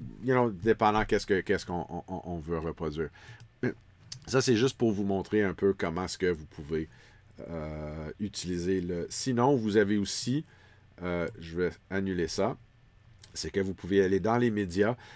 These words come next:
En même temps, je crée des albums individuels que vous pouvez utiliser en fonction de, euh,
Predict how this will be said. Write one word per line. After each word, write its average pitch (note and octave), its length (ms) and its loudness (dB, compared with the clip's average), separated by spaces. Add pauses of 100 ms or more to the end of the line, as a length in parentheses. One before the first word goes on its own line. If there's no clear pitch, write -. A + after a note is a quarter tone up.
(220)
En C#3+ 160 12
même C#3+ 240 6
temps, B2+ 340 4
je G#2 160 4
crée B2 400 4
des G#2+ 220 4
albums G2+ 540 2 (120)
individuels G#2+ 880 2 (640)
que - 120 6
vous A#2 220 10
pouvez G#2+ 300 0
utiliser G#2 720 0 (100)
en F#2 160 -2
fonction F#2+ 440 -4
de, F2+ 340 0 (540)
euh, D2 840 -6